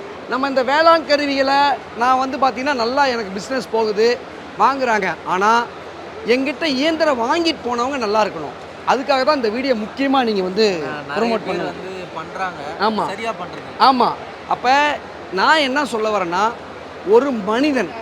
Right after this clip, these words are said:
Speaker 1: ஒரு தனி மனிதன் வந்து ஒரு நாளைக்கு பத்து ரூபால இருந்து ஆயிரம் ரூபாய்க்கு மேல செலவு பண்றாங்க. பல காரணங்களுக்காக, பல விதத்துல, அது உணவுப் பொருளாகட்டும், ஆடம்பர, ஆடம்பர பொருளாகட்டும், இந்த மாதிரி நிறைய வந்து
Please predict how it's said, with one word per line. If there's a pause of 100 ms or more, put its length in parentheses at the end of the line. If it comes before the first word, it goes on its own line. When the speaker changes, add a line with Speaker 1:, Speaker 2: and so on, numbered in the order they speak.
(240)
Speaker 1:
ஒரு
தனி
மனிதன்
வந்து (400)
ஒரு
நாளைக்கு (460)
பத்து
ரூபால
இருந்து
ஆயிரம்
ரூபாய்க்கு
மேல
செலவு
பண்றாங்க. (200)
பல
காரணங்களுக்காக, (580)
பல
விதத்துல, (540)
அது
உணவுப்
பொருளாகட்டும்,
ஆடம்பர, (200)
ஆடம்பர
பொருளாகட்டும், (360)
இந்த
மாதிரி
நிறைய
வந்து